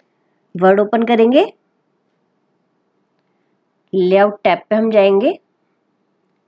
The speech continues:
and first option is margins। Set the margin sizes for the entire document or the current section। तो आप अपने डॉक्यूमेंट में मार्जिन सेट कर सकते हैं इसमें, और डिफरेंट साइजेस इसमें कोई भी आप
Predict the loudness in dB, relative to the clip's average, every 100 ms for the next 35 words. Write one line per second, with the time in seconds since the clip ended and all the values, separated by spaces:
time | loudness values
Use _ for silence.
0 | _ _ _ _ _ -4 -2 -2 0 0
1 | 0 -2 -2 -2 -2 -2 -4 0 0 0
2 | -4 -4 -6 -20 _ _ _ _ _ _
3 | _ -4 -2 -2 0 2 2 0 -2 -4
4 | -4 -2 -2 -2 -4 -4 -2 0 0 -2
5 | -4 0 0 2 2 -2 -2 -2 -2 0
6 | 0 0 0 -2 0 -2 -2 -4 -6 -8
7 | -10 -10 _ _ _ _ -2 -2 -2 -12
8 | -4 -2 0 -2 -4 -4 -2 -2 -2 -4
9 | -2 -2 -2 -4 -2 -4 -2 -6 -6 -6
10 | -2 -2 -2 -4 -2 -2 -2 -4 -4 -2
11 | -2 -2 -2 -6 -6 -4 -2 -2 0 -2